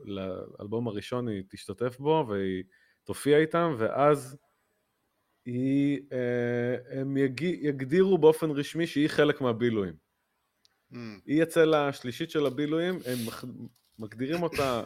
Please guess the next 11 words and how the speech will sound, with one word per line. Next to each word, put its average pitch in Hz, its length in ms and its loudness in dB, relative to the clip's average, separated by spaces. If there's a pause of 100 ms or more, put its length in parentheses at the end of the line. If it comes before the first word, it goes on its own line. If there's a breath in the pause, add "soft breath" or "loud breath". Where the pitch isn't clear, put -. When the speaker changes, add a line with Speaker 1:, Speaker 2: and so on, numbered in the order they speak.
Speaker 1:
<laughs> - 220 -20
בלהקת 110 420 -2
הבילויים, 170 540 -2 (920 soft breath)
למרות 139 260 2
שאת 156 140 0
הנגנים 139 400 4
האחרים 151 340 2
הם 123 140 0
לא 135 300 2
ממש, 156 320 -4
אה, 170 40 -4